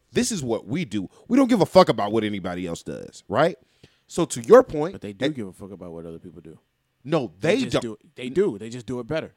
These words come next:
Speaker 1: No, no, no, no. They don't. They say, "This is what we're doing because this is our standard." I don't think Chick-fil-A went out and said,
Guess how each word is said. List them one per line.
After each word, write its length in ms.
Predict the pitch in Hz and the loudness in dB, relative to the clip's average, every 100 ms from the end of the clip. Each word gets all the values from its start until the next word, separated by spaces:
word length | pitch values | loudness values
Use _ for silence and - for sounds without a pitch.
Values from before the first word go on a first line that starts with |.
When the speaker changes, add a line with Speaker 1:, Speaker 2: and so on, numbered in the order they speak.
| _ _ _ | _ _ _
Speaker 1:
No, 220 | - 180 247 | -14 -8 -6
no, 120 | 190 | -6
no, 140 | 247 269 | -6 -4
no. 280 | 254 156 90 | -2 -4 -6
They 100 | 165 | -10
don't. 400 | 143 208 190 - _ | -4 -2 -2 -8 _
They 100 | - | -6
say, 340 | - 214 160 - | -4 -4 -4 -8
"This 320 | 101 113 254 196 | -18 -14 -12 -10
is 140 | 160 | -6
what 240 | 127 139 | -4 -2
we're 140 | 107 113 | -2 -4
doing 460 | 90 151 113 90 - _ _ | -4 -6 -6 -8 -12 _ _
because 280 | - - 131 | -10 -4 -4
this 180 | 110 151 | -4 -6
is 80 | 123 | -6
our 120 | 110 | -6
standard." 440 | 98 - 85 58 - _ _ _ _ _ _ _ _ _ _ _ _ _ _ _ _ _ _ | -6 -12 -14 -16 -20 _ _ _ _ _ _ _ _ _ _ _ _ _ _ _ _ _ _
I 120 | - 277 | -2 4
don't 240 | 269 - | 4 4
think 200 | 254 208 | -2 -4
Chick-fil-A 640 | - - - 185 180 185 | -4 -4 0 2 4 4
went 240 | 151 170 170 | 4 4 4
out 200 | 170 135 | 2 -2
and 120 | 135 | -4
said, 420 | - 160 139 123 | 2 4 4 0